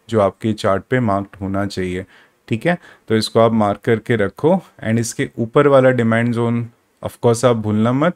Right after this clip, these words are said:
ये थोड़ा सा छोटा डिमांड जोन है, but काफ़ी लॉन्ग टाइम मार्केट यहाँ पे कंसोलिडेट हो रहा है, तो नेक्स्ट टाइम मार्केट अगर यहाँ पे आता है तो थोड़ा सा ध्यान रख के ट्रेड करना है इसको,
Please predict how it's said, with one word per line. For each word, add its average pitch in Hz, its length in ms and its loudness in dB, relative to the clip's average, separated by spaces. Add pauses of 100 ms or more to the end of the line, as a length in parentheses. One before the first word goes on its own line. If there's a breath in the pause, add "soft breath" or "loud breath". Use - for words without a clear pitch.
(400 loud breath)
ये 123 60 -2
थोड़ा 127 220 4
सा 139 160 2
छोटा 123 380 0
डिमांड 123 420 0
जोन 127 240 2
है, 175 140 2 (200)
but 110 140 0
काफ़ी 110 340 -2
लॉन्ग 113 400 0
टाइम 131 180 4
मार्केट 107 400 -2
यहाँ 101 280 -4
पे 127 120 -2 (420 loud breath)
कंसोलिडेट 107 680 0
हो 110 240 0
रहा 104 120 4
है, 98 120 2
तो 104 140 -2
नेक्स्ट 110 320 -2
टाइम 127 180 2
मार्केट 113 400 0
अगर 113 200 2
यहाँ 107 200 0
पे 101 140 -2
आता 104 340 0
है 123 180 0
तो 120 180 -6
थोड़ा 104 280 0
सा 113 120 -4
ध्यान 101 340 -2
रख 101 120 -6
के 120 160 -6
ट्रेड 98 280 -6
करना 98 320 -6
है 92 80 -8
इसको, - 320 -16